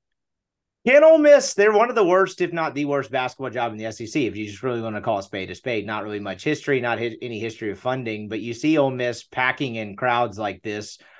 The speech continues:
on a Tuesday night. Saturday will be a sellout, that type of stuff. Beard is a gigantic brand name. It was a very precarious position Ole Miss and Beard found themselves in, in a very needed but unlikely marriage at that point in their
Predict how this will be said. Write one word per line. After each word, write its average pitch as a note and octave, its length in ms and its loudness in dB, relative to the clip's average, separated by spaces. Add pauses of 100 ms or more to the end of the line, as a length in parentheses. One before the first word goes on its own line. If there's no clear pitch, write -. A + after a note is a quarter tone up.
(240)
on B2+ 100 -2
a A2 80 -8
Tuesday A#2+ 320 -2
night. G#2+ 460 -4
Saturday A#2 480 0
will G#2+ 80 -4
be G#2+ 140 -4
a G2+ 40 -8
sellout, G2 560 -4
that A#2 240 -4
type A#2 240 -4
of F#2+ 80 -14
stuff. A#2 460 -2 (520)
Beard D#3 320 4
is C#3 140 0
a C#3 60 -2
gigantic B2+ 500 -4
brand B2 260 -4
name. B2+ 280 -6
It A#2+ 40 -6
was G#2+ 140 -8
a A#2 40 -6
very A#2+ 240 -2
precarious A#2+ 580 -4
position A2 440 -8
Ole G#2+ 160 -6
Miss A2 240 -8
and G#2+ 220 -8
Beard G#2+ 300 -6
found A2 260 -6
themselves G2+ 460 -10
in, A2 240 -10
in G#2 100 -10
a G2+ 80 -10
very G#2 400 -6
needed C3 500 0
but B2 200 -4
unlikely A#2+ 560 -4
marriage G#2+ 420 -6
at G#2+ 120 -10
that A2 220 -4
point A2+ 260 -10
in G2+ 120 -10
their G2 260 -8